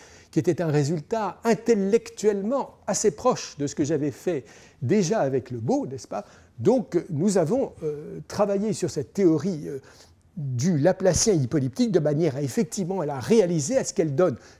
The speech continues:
une partie de ses promesses, euh, dans un livre, euh, donc, qui nous a pris aussi, euh, beaucoup de travail. Je crois que c'était relativement moins tendu que dans la première partie, euh, de mon travail avec Lebeau, dans cette partie sur les déterminants de Quillen.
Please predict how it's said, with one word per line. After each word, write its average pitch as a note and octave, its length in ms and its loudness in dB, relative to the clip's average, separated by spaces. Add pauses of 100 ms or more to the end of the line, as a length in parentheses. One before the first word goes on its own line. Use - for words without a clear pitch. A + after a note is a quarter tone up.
(140)
une C4+ 260 4
partie A3 540 -2
de C#3 100 -4
ses C3 180 -6
promesses, F3 640 -4 (460)
euh, A3 220 -4
dans E3 320 2
un C3+ 80 -2
livre, E3+ 560 0
euh, C#3+ 380 -10
donc, C3+ 200 -14 (160)
qui A#2+ 100 -12
nous A#2 140 -12
a C#3 60 -12
pris D3 220 -6
aussi, C#3 440 -8
euh, A2+ 160 -14
beaucoup D3 360 -2
de - 40 -14
travail. G#3+ 400 -4
Je B2 80 -10
crois F#3 140 -2
que E3 160 -4 (400)
c'était E3 380 0
relativement G#3+ 600 0
moins F3+ 360 2
tendu G#3+ 360 -2
que D#3+ 60 -4
dans D3 100 -2
la C#3+ 120 -2
première D#3 380 -6
partie, D3 580 -10
euh, C#3 160 -14
de C3 120 -12
mon D3+ 140 -8
travail C#3+ 420 -8
avec C3 240 -10
Lebeau, F3+ 320 -6
dans C#3 120 -12
cette C3+ 240 -14
partie D#3 340 -10
sur - 160 -12
les C3 100 -8
déterminants B2+ 460 -10
de A2 60 -14
Quillen. G#3 380 -4